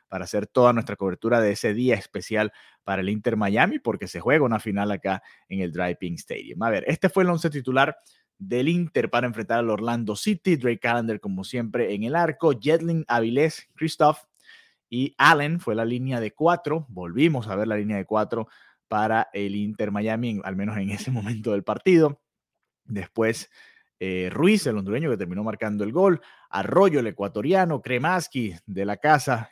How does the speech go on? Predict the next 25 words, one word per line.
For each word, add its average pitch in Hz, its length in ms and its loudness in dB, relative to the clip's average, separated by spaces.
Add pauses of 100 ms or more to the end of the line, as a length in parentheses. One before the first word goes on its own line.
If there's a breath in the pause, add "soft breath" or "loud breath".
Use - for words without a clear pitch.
y 92 100 -12
también 110 320 -4
argentino, 110 880 -4 (120)
eh, 113 200 -12
para 95 180 -10
ciertas - 300 -6
cosas, 160 460 2 (340 loud breath)
Robbie 147 260 4
Taylor, 143 440 2 (240 soft breath)
nuevamente 113 440 -2
como 107 220 -2
titular, 165 460 2
y 127 120 0
adelante 120 500 0
Joseph 123 300 -2
Martínez 110 520 -4
junto 120 640 -2 (140)
a 104 300 -4
Leonardo 98 540 -4
Campana. 92 560 -4 (460 loud breath)
Eh, 80 600 -14
y 98 140 -4
además, 101 420 -2
bueno, 73 320 -10
eh, 62 120 -20